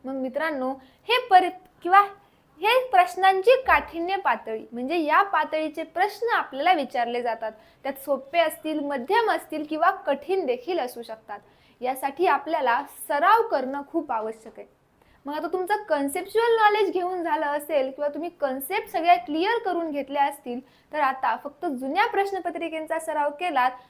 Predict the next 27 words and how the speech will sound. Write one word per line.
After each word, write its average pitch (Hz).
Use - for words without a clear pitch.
तर 311
तुम्हाला 247
ही 277
परीक्षा 302
अगदी 247
सोप्या 302
पद्धतीने 240
देता 233
येईल. 208
मग 254
मित्रांनो, 254
इयत्ता 269
आठवी 320
साठी 415
घेतली 339
जाणारी 311
ही 349
स्कॉलरशिप 285
परीक्षा 349
किंवा 392
इयत्ता 403
पाचवी 381
साठी 359
घेतली 277
जाणारी 262
स्कॉलरशिप 247
परीक्षा 220